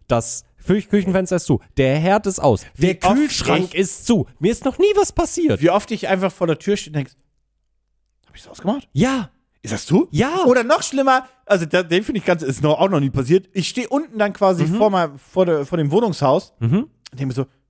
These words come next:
Speaker 1: Hab ich abgeschlossen?
Speaker 2: das gar nicht mal. Also,
Speaker 1: Oh,
Speaker 2: also
Speaker 1: okay.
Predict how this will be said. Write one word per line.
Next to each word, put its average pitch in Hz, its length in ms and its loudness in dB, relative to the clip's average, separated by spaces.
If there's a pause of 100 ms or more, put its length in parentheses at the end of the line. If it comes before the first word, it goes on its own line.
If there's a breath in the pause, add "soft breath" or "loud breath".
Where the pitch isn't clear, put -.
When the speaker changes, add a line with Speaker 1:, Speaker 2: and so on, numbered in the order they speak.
(260)
Speaker 1:
Hab 92 140 -2
ich 71 120 -6
abgeschlossen? 107 540 -4 (320)
Speaker 2:
das 156 160 -4
gar 202 140 0
nicht 160 120 -2
mal. 101 200 -4 (260)
Also, 165 180 2
Speaker 1:
Oh, 170 60 4
Speaker 2:
also 151 140 0
Speaker 1:
okay. - 80 -16